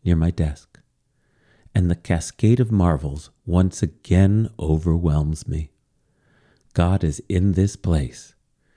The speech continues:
and for the umpteenth time I had lapsed out of awareness of this abiding truth. How awesome is this place!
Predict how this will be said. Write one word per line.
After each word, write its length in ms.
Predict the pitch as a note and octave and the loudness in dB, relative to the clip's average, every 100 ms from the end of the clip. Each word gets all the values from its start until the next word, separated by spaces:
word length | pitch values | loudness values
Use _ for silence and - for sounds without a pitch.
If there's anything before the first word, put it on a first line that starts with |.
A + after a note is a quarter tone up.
| _ _ _ - | _ _ _ -4
and 160 | F2+ | -2
for 100 | - | 0
the 180 | F2 F2 _ | -2 -2 _
umpteenth 920 | B2+ C3 C3+ - - C3 B2+ B2+ - | 2 2 0 -8 -2 2 2 0 -14
time 520 | - G2+ F2+ C#2+ C#2+ D2+ _ _ - | -4 0 0 -2 -6 -10 _ _ -4
I 60 | F2+ | 0
had 240 | E2+ D#2 | 0 0
lapsed 600 | D#2+ E2+ G2 G#2 - - - | 2 2 2 0 -6 -20 -6
out 200 | F2+ F#2+ | 0 2
of 120 | A2+ | 2
awareness 640 | A#2 F#2+ F#2+ D#2 C2 - - _ _ _ | 0 2 0 0 -4 -12 -20 _ _ _
of 220 | - D2+ D#2 | -10 -6 -2
this 240 | F2 - - | -2 -2 -8
abiding 680 | D#2+ D#2 D2+ E2+ F2+ F2+ | -8 -4 -2 0 -2 -4
truth. 460 | - F2 C#2+ - - _ _ _ | -4 -4 -4 -6 -20 _ _ _
How 400 | - D#2 D2+ - _ - | -2 -2 -2 -6 _ -2
awesome 580 | G#2 E2+ - - - _ _ _ _ _ - | 0 0 -6 -12 -12 _ _ _ _ _ -6
is 320 | D#2 E2 E2 | -4 -4 -6
this 260 | D2+ E2+ | -4 -4
place! 580 | - - C#2+ - - _ | -8 -8 -8 -8 -20 _